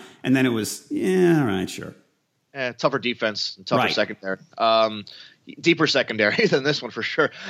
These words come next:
Speaker 2: Um, yeah, I, I think Hogan's a nice, you know, the, the nice counter play, especially if you're doing D F S. Hogan's the one where you can probably get the one-on-one coverage more out of him. So yeah, I would, I, I, I'm, I'm, I'm all in agreement with that for sure.
Speaker 1: Uh, Hogan is fifty-six hundred on DraftKings, by the way.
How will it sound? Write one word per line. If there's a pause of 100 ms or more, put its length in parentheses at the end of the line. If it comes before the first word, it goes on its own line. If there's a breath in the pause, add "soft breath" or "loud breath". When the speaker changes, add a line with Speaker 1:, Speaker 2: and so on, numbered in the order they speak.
(160 loud breath)
Speaker 2:
Um,
yeah,
I,
I
think
Hogan's
a
nice,
you
know,
the,
the
nice
counter
play, (180)
especially
if
you're
doing
D
F
S.
Hogan's
the
one
where
you
can (260 loud breath)
probably
get
the
one-on-one
coverage
more
out
of
him.
So
yeah,
I
would, (380 loud breath)
I, (120)
I,
I'm,
I'm,
I'm
all
in
agreement
with
that
for
sure. (140)
Speaker 1:
Uh,
Hogan
is
fifty-six
hundred
on
DraftKings,
by
the
way.